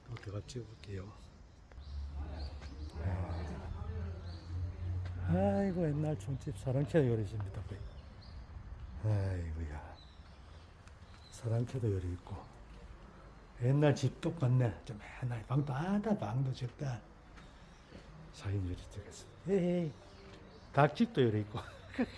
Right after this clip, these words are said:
<laughs> 아이고, 근데 집 한번 보죠. 요새 전 옛날 새가 살고 이랬거든. 야.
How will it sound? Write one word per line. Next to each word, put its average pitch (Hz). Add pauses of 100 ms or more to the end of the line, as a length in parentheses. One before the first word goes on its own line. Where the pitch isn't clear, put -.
(140)
<laughs> -
아이고, 214
근데 147
집 123
한번 156
보죠. 123 (840)
요새 160
전 139
옛날 135
새가 131
살고 113
이랬거든. 107 (1300)
야. 80